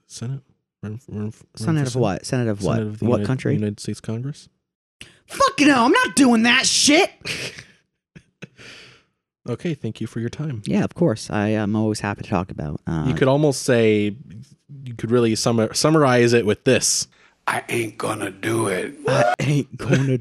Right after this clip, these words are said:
Speaker 2: do it. I accidentally g-, went into the podcast on my computer, even though we're not doing it over
Speaker 1: You
Speaker 2: Discord this time.
Speaker 1: moron.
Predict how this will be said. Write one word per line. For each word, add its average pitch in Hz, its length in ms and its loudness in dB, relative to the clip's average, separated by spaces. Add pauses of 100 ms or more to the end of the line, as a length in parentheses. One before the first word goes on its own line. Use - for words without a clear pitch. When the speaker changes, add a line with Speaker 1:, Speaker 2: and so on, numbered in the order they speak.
(140)
Speaker 2:
do 131 300 0
it. 104 180 -6 (340)
I 135 40 0
accidentally 175 400 2 (360)
g-, 120 80 -2
went 139 280 0
into 139 160 -2
the 127 100 -4
podcast 117 960 -4 (1120)
on 131 140 0
my 117 100 0
computer, 113 400 -2
even 101 220 0
though 98 100 0
we're 95 80 -2
not 92 340 -2
doing 98 340 0
it 87 180 -8 (160)
over 104 180 -6
Speaker 1:
You 110 220 0
Speaker 2:
Discord 113 180 0
this 160 220 8
time. 214 60 8 (100)
Speaker 1:
moron. 107 580 2